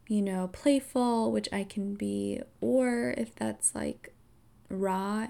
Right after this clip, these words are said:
and vulnerable and deep, which I can be. And I am tired of holding myself back.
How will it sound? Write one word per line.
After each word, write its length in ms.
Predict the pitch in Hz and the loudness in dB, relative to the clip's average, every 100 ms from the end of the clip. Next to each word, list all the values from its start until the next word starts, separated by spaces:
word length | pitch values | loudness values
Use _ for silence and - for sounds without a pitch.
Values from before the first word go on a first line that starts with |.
| - | -8
and 380 | 196 202 202 208 | -8 -6 -8 -4
vulnerable 680 | 190 202 208 208 208 214 208 | -2 0 0 -2 -4 -6 -4
and 160 | 202 | -4
deep, 500 | 202 226 214 202 - - | -2 -2 0 -4 -10 -12
which 360 | 202 196 - - | -10 -8 -10 -10
I 140 | 196 190 | -8 -10
can 220 | - 202 | -6 -6
be. 380 | 202 208 208 226 - - - - - - - - - - - | -4 -6 -6 -8 -12 -20 -20 -20 -20 -20 -20 -20 -20 -16 -4
And 640 | 107 104 101 101 101 - - - - - - - - - - - - - - - - - - - - - - - - | 0 2 2 0 0 -4 -10 -20 -20 -20 -20 -20 -20 -20 -20 -20 -20 -20 -20 -20 -20 -20 -20 -20 -20 -20 -20 -20 -10
I 600 | - 208 214 233 254 254 247 - - - - - - | -2 0 2 2 2 2 -2 -12 -20 -20 -20 -8 0
am 120 | 214 | 0
tired 720 | - - - 208 220 226 226 | 0 -8 -4 -2 0 0 -4
of 80 | 220 | -6
holding 440 | - 208 208 202 | -6 -4 -2 -2
myself 600 | 196 190 - - - 214 | -2 -6 -8 -8 -10 -8
back. 680 | 320 330 - - - - | -4 -2 -4 -8 -18 -20